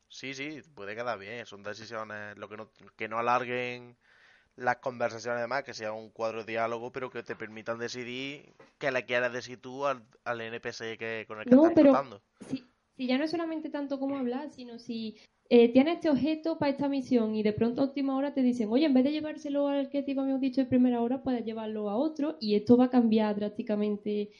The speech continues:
Speaker 2: el, el final, bueno, drásticamente no, pero que va a llegar al final de otra forma y que no tenga que ser ni eligiendo diálogos, sino eligiendo acciones.
Speaker 1: Sí. A mí una cosa que me gustaría que metiesen y es, por favor, dejad de ponernos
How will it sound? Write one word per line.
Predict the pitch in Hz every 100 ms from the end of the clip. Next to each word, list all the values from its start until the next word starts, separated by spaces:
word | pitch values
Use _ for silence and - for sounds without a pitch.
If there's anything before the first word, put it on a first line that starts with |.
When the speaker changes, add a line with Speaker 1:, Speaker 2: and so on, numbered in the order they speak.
| _ _
Speaker 2:
el, | 214 220 214 208 202 202
el | 214 196
final, | 208 208 190
bueno, | 196
drásticamente | 202 175 196 196 190 202
no, | 262 202
pero | 190 185
que | 185 185 185 185 _ _ _ _ 196
va | 214
a |
llegar | 254 262 269
al | 254
final | 254 254
de | 247
otra | 247 247
forma | 208 170 160 160 - - -
y | -
que | 226
no | 214
tenga | 214 262 262
que | 254
ser | 247 247
ni | 262 262
eligiendo | 254 240 214 208 214
diálogos, | 233 311 262 190 190
sino | 202 190 185 190 190 190 208
eligiendo | 202 196 196 208
acciones. | - 190 170 170 -
Speaker 1:
Sí. | 110 98 _ _ _ _ _
A | 117
mí | 123
una | 139
cosa | 135 131
que | 131
me | 135
gustaría | 131 127 120
que | 117
metiesen | 120 120 120 - 123 127 _
y | 117
es, | 113 123
por | - 113
favor, | - 110 120 139 107
dejad | 107 - 113 110
de | 117
ponernos | - 113 113 113 120